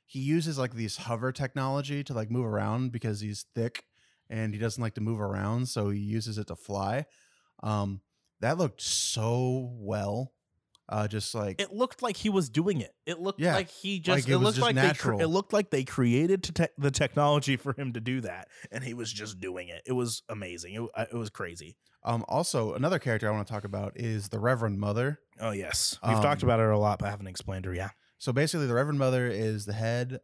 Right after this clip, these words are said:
Speaker 1: of the, this is the Bene Gesserit.
Speaker 2: Mm-hmm.
Speaker 1: And she, she's, like, the head witch. Um, she's almost like if, um,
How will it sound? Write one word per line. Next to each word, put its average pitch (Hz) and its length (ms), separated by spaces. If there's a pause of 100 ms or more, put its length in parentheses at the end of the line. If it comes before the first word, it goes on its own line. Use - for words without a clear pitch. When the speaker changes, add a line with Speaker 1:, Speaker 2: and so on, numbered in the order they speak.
Speaker 1:
of 101 500 (540)
the, 101 420 (760)
this 107 140
is 104 220
the 110 80
Bene 117 280
Gesserit. 113 420 (1000)
Speaker 2:
Mm-hmm. 123 200 (380)
Speaker 1:
And 113 300
she, 127 540 (640)
she's, 131 280
like, 120 120
the 113 80
head 113 220
witch. 101 480 (280)
Um, 110 320 (320)
she's 156 240
almost 196 340
like 160 340 (500)
if, 127 360
um, 107 600